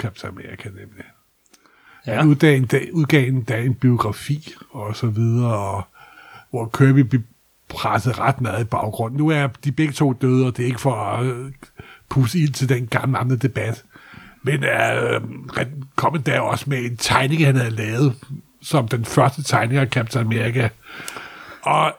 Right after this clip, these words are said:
Speaker 2: Og det har
Speaker 1: al-
Speaker 2: måske også noget at gøre med, at han sagsøgte Marvel Comics to
Speaker 1: Det
Speaker 2: gange
Speaker 1: er
Speaker 2: for
Speaker 1: netop
Speaker 2: at få
Speaker 1: det.
Speaker 2: rettighederne til figuren.
Speaker 1: Det er netop det, og det er ikke for at,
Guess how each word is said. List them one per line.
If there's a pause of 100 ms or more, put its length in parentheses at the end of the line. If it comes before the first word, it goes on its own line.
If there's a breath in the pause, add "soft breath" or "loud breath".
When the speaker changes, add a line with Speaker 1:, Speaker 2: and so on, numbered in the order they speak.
Speaker 2:
Og
det
har
Speaker 1:
al-
Speaker 2:
måske
også
noget
at
gøre
med,
at
han
sagsøgte
Marvel
Comics
to
Speaker 1:
Det
Speaker 2:
gange
Speaker 1:
er
Speaker 2:
for
Speaker 1:
netop
Speaker 2:
at
få
Speaker 1:
det.
Speaker 2:
rettighederne
til
figuren.
Speaker 1:
Det
er
netop
det,
og
det
er
ikke
for
at,